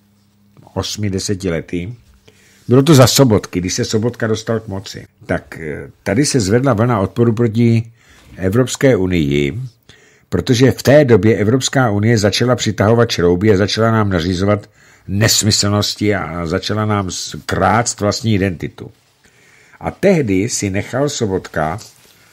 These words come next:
a já to vím, protože jsem v té době měl spojení s ved-, jedním z vedeních,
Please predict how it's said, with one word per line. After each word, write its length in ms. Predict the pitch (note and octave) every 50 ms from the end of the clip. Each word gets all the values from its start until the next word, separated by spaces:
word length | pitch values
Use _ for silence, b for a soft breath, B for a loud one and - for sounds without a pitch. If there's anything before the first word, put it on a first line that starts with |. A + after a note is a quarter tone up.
| b b b b _ - -
a 80 | G#2
já 200 | F#2+ F#2+ G2 G#2+
to 180 | - - D#3+ C#3+
vím, 300 | G#2+ F#2+ F#2+ A2 B2 B2
protože 300 | B2 A2+ G#2+ G#2 A#2 A2
jsem 160 | - C#3 B2+
v 40 | -
té 140 | - B2 A2+
době 260 | A2 A#2 A2 A#2+ B2
měl 260 | B2 B2 B2 A2+ G2
spojení 580 | - - - - G#2+ G#2+ A2 A2+ A2+ A#2+ A#2+ G#2+
s 380 | - - - - E2 E2 D#2+
ved-, 280 | D#2 E2+ F#2+ F2+ F#2+ F#2
jedním 380 | F2 F#2+ F#2+ F2+ A2 B2+ A#2+ G#2+
z 120 | - -
vedeních, 560 | F2+ G2 F#2+ G2+ G#2 G#2 A2 A2 G#2 - -